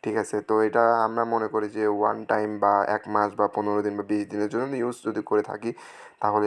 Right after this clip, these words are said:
এগুলো নেওয়া আমি মনে করি বেটার হবে। দেখেন এখানে কত সুন্দর সুন্দর কালার আছে, অনেক সুন্দর ডিজাইন, এটার কাপড়ের মানও ভালো। আহ, এখানে আ-, এটা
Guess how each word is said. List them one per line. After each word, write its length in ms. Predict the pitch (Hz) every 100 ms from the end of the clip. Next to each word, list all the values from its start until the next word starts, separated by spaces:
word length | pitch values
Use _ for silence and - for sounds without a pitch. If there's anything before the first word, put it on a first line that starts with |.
| 101
এগুলো 220 | 101 107
নেওয়া 260 | 104 104 104
আমি 140 | 104
মনে 200 | 104 101
করি 180 | 98 104
বেটার 280 | 101 101 101
হবে। 200 | 101 107
দেখেন 320 | 123 - 110 110
এখানে 200 | 110 113
কত 120 | 110 107
সুন্দর 260 | 107 113
সুন্দর 220 | 110 107
কালার 260 | - 104 101
আছে, 280 | 101 - - 170 - - - - -
অনেক 240 | 107 110
সুন্দর 280 | - 107 107
ডিজাইন, 420 | 95 104 101 110
এটার 240 | 131 110 104
কাপড়ের 420 | 107 104 110 117
মানও 280 | 110 117 113
ভালো। 260 | 95 98 117 - - - - - - -
আহ, 140 | -
এখানে 340 | 113 117 131 131
আ-, 180 | 127 - -
এটা 200 | 113